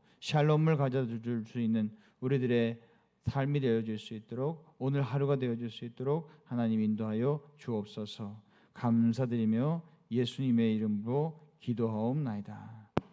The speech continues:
아멘. 할렐루야. 오늘도 우리 이 말씀 생각하면서 하나님, 앞만 보고 달리는 경주마가 아닌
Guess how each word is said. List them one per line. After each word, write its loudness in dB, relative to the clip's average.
아멘. 0
할렐루야. 2
오늘도 0
우리 -4
이 0
말씀 -2
생각하면서 -6
하나님, 0
앞만 -2
보고 -4
달리는 -4
경주마가 -8
아닌 -2